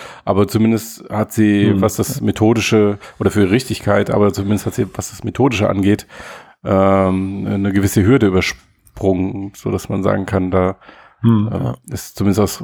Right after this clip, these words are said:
Speaker 1: wissenschaftlicher Perspektive ist sie valide.
Speaker 2: Ja.
Speaker 1: Nur was man daraus lernen kann, weiß man halt noch nicht.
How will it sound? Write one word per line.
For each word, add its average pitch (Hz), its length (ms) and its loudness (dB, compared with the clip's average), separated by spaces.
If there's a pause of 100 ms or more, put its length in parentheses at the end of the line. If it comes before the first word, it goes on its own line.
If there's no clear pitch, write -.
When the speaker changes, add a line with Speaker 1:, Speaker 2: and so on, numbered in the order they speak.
(120)
Speaker 1:
wissenschaftlicher 101 640 0
Perspektive 101 680 2
ist 101 200 -4
sie 95 380 0 (1040)
valide. 95 440 2 (380)
Speaker 2:
Ja. 170 160 -8 (120)
Speaker 1:
Nur 95 280 -2
was 104 160 -2
man 104 100 0
daraus 90 240 -2
lernen 110 220 2
kann, 90 200 -2
weiß 95 180 -2
man 92 120 -2
halt 95 180 -4
noch 85 140 -10
nicht. 95 140 -10